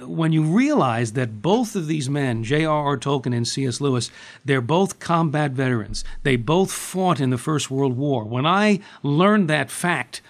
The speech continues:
for the <laughs> first time several years ago, be-, before, uh, before two thousand fourteen, when I started to think about the, uh, centennial of the beginning of the First World War,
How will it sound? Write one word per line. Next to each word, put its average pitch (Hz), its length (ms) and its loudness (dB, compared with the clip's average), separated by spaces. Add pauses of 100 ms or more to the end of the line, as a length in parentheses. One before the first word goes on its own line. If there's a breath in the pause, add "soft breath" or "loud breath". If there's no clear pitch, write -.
(100)
for - 160 -4
the 147 100 0
<laughs> - 140 -6
first 214 260 2
time 175 360 2
several 156 400 0
years 175 240 2
ago, 123 320 0 (500 loud breath)
be-, 151 300 0 (340 loud breath)
before, 175 540 2
uh, 151 180 4 (240 loud breath)
before 156 300 0
two 208 160 2
thousand 151 320 2
fourteen, 170 540 2
when 123 100 -2
I 131 60 0
started 151 280 0
to 135 80 -4
think 143 220 -2
about 131 320 -2
the, 123 340 -2 (180 loud breath)
uh, - 80 -8
centennial 151 720 0
of 131 80 -2
the 135 80 -4
beginning 151 480 2
of 127 60 -2
the 123 80 -4
First 131 260 -6
World 120 240 -4
War, 113 240 -6